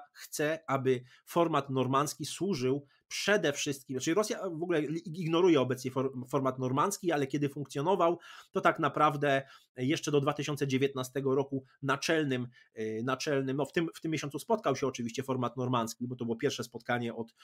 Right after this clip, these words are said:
e, mówię w tym miesiącu, czyli w styczniu dwa tysiące dwudziestego drugiego roku, to było pierwsze spotkanie od grudnia dwa tysiące dziewiętnastego roku, ale wiemy doskonale, że Rosja stoi twardo na stanowisku, e, Mińsk jeden, Mińsk dwa, chce sprowadzić grupę normandzką do mińskiej grupy kontaktowej, a to oznacza jedno,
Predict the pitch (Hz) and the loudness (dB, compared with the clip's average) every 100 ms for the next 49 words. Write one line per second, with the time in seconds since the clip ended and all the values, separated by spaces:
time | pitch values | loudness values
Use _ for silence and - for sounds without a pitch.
0 | - - _ 120 110 127 135 - - 151 | -20 -20 _ -8 -2 0 0 0 -4 -2
1 | 139 139 127 135 - 160 123 127 127 131 | -2 -4 -4 -6 -2 -4 -2 -6 -6 -6
2 | 131 131 127 135 123 120 120 120 113 110 | -4 -2 -2 -2 -2 -2 -2 -2 -2 -4
3 | 147 143 139 165 151 147 - - 131 131 | -2 0 2 2 0 -4 -8 -4 -2 0
4 | 127 123 131 131 123 127 143 139 131 131 | -2 -2 -2 -2 -2 -4 -6 -4 0 0
5 | 131 123 - 117 110 104 220 262 - - | -2 -8 -6 -4 -4 -2 -2 -2 -10 -20
6 | _ - 208 202 220 208 196 202 190 202 | _ 2 4 6 4 2 0 0 2 2
7 | 175 180 - 160 170 160 - 160 160 151 | 2 -2 -4 -6 -4 -6 0 2 2 -2
8 | 139 143 139 143 - 131 127 - - - | -2 -2 -2 -2 -6 -2 -2 -2 -20 -8
9 | 123 120 165 170 - 151 135 131 147 135 | -4 -2 0 -2 0 2 4 2 0 -2
10 | 127 123 170 165 156 - 156 - 151 151 | -4 -2 4 4 2 -2 -6 -2 0 2
11 | 127 123 135 139 131 123 131 - 131 127 | 0 -2 -2 0 -2 0 -2 -2 -2 -2
12 | 131 151 - 127 139 139 139 151 151 156 | 0 -4 -4 -2 -2 -2 -4 -2 -2 -2
13 | 196 190 175 135 170 185 156 170 165 151 | 0 2 2 0 0 0 4 2 2 0
14 | 165 143 113 | 0 0 -4